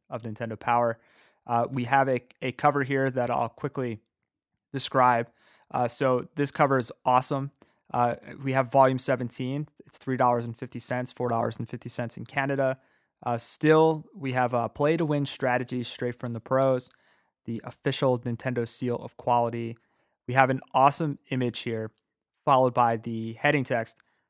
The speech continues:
Final Fantasy, weapons, spells, friends, foes, maps, lead to victory. There's kind of a city or a castle in the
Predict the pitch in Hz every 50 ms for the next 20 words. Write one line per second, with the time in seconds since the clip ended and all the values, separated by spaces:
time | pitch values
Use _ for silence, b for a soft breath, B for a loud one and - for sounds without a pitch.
0 | _ _ _ - 139 135 147 151 143 - 135 127 123 117 - - 123 117 117 117
1 | - _ _ - 127 131 131 156 156 151 151 - - - _ - - - - -
2 | 135 123 120 117 117 117 - - - _ _ - - 135 123 123 123 123 123 127
3 | 131 - - - _ - - - 147 139 127 120 117 110 104 107 - - - _
4 | _ - 117 117 117 117 - - - - - _ _ _ - 110 120 123 131 131
5 | 127 139 139 _ _ - - 147 131 127 117 - - - 104 107 104 - _ _
6 | _ _ _ _ _ _ _ _ _ _ _ _ _ - 117 117 107 - - -
7 | 139 127 123 110 117 113 113 110 110 107 107 - _ - - - - 151 147 143
8 | 139 143 - - 131 123 117 113 113 - - 131 123 123 - - 127 120 127 -
9 | 123 113 110